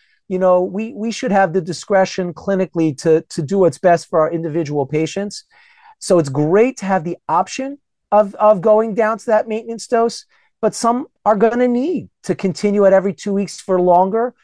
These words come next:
t-, till they get to that point of clear. But once they get to clear, then it's gonna be a very interesting conversation with patients about, you know, when, when should we make that decision of pulling back, um,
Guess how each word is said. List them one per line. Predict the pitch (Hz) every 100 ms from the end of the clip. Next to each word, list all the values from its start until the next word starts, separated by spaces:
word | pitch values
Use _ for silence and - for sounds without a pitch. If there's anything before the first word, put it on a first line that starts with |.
| _
t-, | - -
till | 214
they | 196
get | 139 180 185
to | 165
that | 147
point | - 147 139
of | -
clear. | - 147 101 _ _ -
But | 143
once | 143 202 302
they | 349
get | 214 175
to | - 131
clear, | - 127 113 123 _ _ _
then | 170 180
it's | 185
gonna | - 185
be | 160 165
a |
very | 135 185 214 180
interesting | 175 175 160 - 147
conversation | - 160 139 - 175 - 175
with | 131
patients | 139 131 - 131 -
about, | 127 139 135 - _ _ _
you | 165
know, | 147
when, | 147 175 196 202 _ _ -
when | 175 196
should | 214 190
we | 185
make | 190 196
that | 175 156 147 -
decision | 139 143 131 139
of | 123
pulling | - 139 139 127
back, | 120 131 147 _ _ _ _ -
um, | 156 156 160 160 165